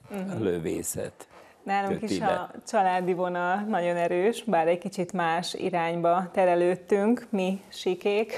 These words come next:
Speaker 2: <laughs> Nekem apukám katona volt, amikor én még kicsi voltam, úgyhogy valószínűleg nekem minden eredt a lövészet is, egy kicsit, ö, családon belülről,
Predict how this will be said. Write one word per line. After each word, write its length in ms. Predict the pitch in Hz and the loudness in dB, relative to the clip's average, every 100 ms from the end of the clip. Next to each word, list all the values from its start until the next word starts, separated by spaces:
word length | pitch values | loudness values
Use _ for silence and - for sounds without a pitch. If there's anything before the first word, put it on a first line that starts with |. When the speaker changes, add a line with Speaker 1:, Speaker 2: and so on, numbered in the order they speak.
| - 208 190 - 254 | -4 -4 -4 -8 -8
Speaker 2:
<laughs> 560 | 349 427 453 480 - - | -4 -4 -4 -8 -12 -6
Nekem 260 | 202 226 214 | -2 2 0
apukám 420 | 214 233 185 175 | 0 -2 -2 0
katona 420 | 185 180 185 165 | -2 0 -2 0
volt, 280 | 165 165 175 | 2 2 0
amikor 360 | 175 165 190 | -4 -2 0
én 120 | 165 165 | 0 0
még 180 | 165 | -4
kicsi 280 | 170 175 - | -6 -6 -2
voltam, 380 | 175 175 180 190 | 2 2 0 -4
úgyhogy 240 | 175 185 | -4 -2
valószínűleg 460 | 165 170 170 175 165 | 0 0 -2 -4 -6
nekem 180 | 165 175 | -4 -4
minden 280 | 175 170 165 | -4 -4 -4
eredt 380 | 160 165 - 185 | -2 -4 -4 0
a 220 | 170 - | 0 0
lövészet 640 | 175 170 165 175 175 185 | 0 0 0 -4 -4 -6
is, 260 | 180 208 - | -2 -4 -6
egy 160 | - 196 | -12 -10
kicsit, 520 | - 185 190 175 175 | -8 -8 -6 -6 -4
ö, 260 | 185 175 175 | -2 2 0
családon 540 | 180 190 180 175 170 175 | 0 0 2 2 2 2
belülről, 540 | 180 196 208 220 226 | 2 2 2 2 2